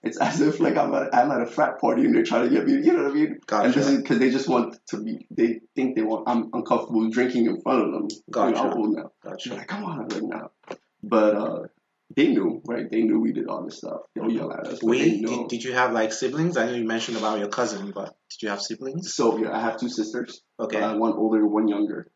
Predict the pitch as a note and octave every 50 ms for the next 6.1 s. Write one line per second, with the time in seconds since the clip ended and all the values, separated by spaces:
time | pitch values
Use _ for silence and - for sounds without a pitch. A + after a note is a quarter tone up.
0 | _ _ _ _ - G2+ G2 G#2+ G2+ G2 G2+ G2 F#2+ F#2+ - - - - - -
1 | A#2+ B2 A2+ - - - - A2+ G#2 G2+ - - - - - - A#2+ D3 E3+ E3+
2 | D3+ C#3 C#3+ C3+ B2 A#2 A2+ - - G#2+ G#2+ G#2+ A#2 A2+ A2 - - - - -
3 | - - - - - - - - - _ _ _ _ - - - - G#2+ G#2 A2+
4 | A2+ F#2+ A2 A2+ A2 G#2+ G#2+ - - A2 - - - - - - - - E3 D3+
5 | C#3+ C#3+ C3+ A#2 - - A2 G#2+ G#2+ G#2 - - - - G2+ G#2 G2+ - - -
6 | -